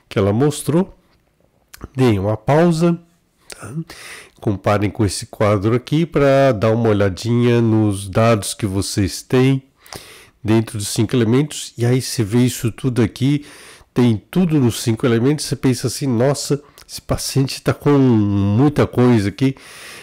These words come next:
Eu sempre falo brincando que pessoas que têm os cinco elementos tomados de problemas, ele não tá doente, ele está amaldiçoado.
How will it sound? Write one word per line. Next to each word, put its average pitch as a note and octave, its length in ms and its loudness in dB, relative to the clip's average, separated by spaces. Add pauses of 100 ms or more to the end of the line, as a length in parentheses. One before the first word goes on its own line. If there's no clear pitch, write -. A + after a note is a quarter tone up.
(140)
Eu G#2+ 120 0
sempre B2 340 0
falo A#2 300 0
brincando G#2+ 520 0
que A2 200 -2
pessoas - 500 -4
que - 140 -8
têm A#2 160 0
os - 180 -2
cinco F#3 320 -2
elementos G2 480 0
tomados G#2 720 -2
de G#2 200 -4
problemas, C3 720 0 (440)
ele A2+ 280 2
não B2 180 0
tá A#2+ 160 2
doente, C3 560 2
ele C3+ 80 -6
está A#2 300 0
amaldiçoado. A2+ 800 0